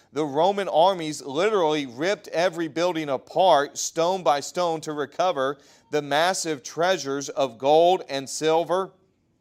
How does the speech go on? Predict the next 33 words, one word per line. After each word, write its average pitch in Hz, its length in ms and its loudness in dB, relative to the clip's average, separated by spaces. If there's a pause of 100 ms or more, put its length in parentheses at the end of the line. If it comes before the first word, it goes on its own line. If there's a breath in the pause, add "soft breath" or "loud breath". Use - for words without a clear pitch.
(280)
and, 147 280 -2
and 143 400 -6
that 139 220 0
melted 147 680 -2 (300 soft breath)
into 170 320 -4
the 147 80 -2
cracks 170 540 -2
and 143 200 -10
crevices 156 840 -2
of 147 320 0
various 139 680 -2
bricks." 156 600 -2 (260 loud breath)
And 165 160 -4
so 180 140 -2
you 170 160 -4
can 160 200 -6
see 196 340 -8
right 156 420 -4
there 165 420 -2 (220 soft breath)
that 160 160 2
that 196 240 2
is 180 160 -2
why 180 320 0
the 160 120 -8
entire 170 460 -4
ci-, 190 400 -6
uh, 143 220 -4
city 196 340 0
would 156 180 -4
be 156 120 -8
completely 156 680 -2
laid 143 260 -2
waste, 127 520 -2